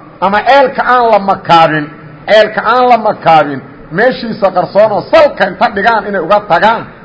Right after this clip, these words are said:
ay go'aan ku gaareen. Go'aanay ku gaareen, wa ajmacuu waxay go'aansadeen ikhwatu Yuusuf an yajcaluuhu inay Yuusuf yeelaan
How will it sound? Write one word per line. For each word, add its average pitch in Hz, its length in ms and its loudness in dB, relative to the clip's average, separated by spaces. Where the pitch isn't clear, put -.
ay 214 160 2
go'aan 208 360 -2
ku 233 120 -10
gaareen. 151 460 -4
Go'aanay 254 480 2
ku 233 140 -6
gaareen, 202 300 2
wa 196 140 2
ajmacuu 214 560 -2
waxay 262 320 4
go'aansadeen 208 960 2
ikhwatu 185 460 -2
Yuusuf 208 480 -2
an 208 140 0
yajcaluuhu 214 960 0
inay 277 300 2
Yuusuf 254 500 -4
yeelaan 208 680 2